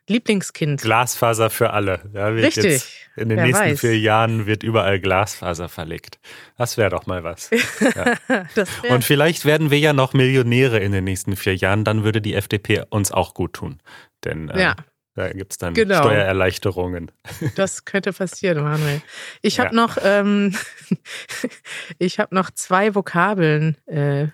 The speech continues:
Speaker 1: mitgebracht zum Abschluss,
Speaker 2: Ja.
Speaker 1: die ihr in den nächsten Wochen häufiger lesen werdet. Die wollte ich kurz erklären. Das eine sind die sogenannten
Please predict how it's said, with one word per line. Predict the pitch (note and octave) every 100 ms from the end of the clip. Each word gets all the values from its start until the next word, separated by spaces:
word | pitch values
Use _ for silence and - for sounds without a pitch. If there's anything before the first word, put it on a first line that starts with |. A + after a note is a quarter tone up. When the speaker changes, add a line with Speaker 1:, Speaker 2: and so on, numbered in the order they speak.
| _ -
Speaker 1:
mitgebracht | F3 - C#3+ C3+ D3+ -
zum | - A#2+
Abschluss, | D#3+ - - D3+ C4 - -
Speaker 2:
Ja. | G#2 F2 E2 G2+ -
Speaker 1:
die | G#3
ihr | G#3 G3+ G#3
in | F#3
den | F#3+ F3
nächsten | F3+ G#3 - - F#3 E3+
Wochen | F3+ - G#3 D#3+
häufiger | E3+ F#3+ - G3 E3
lesen | D#3+ E3 G#3 A#3 F3 D3+
werdet. | C#3+ C#3 D3 G3 -
Die | D#3+
wollte | D3+ E3 F3
ich | -
kurz | F3+ F3
erklären. | E3+ - D#3+ E3+ G#3 B3+ - - - - - - -
Das | F3
eine | - E3 G#3+ A3+ G#3 E3+ _ _
sind | F3 F#3+ A3 A3+ - -
die | F3+
sogenannten | E3 F#3 F#3+ F#3 F#3 - F3+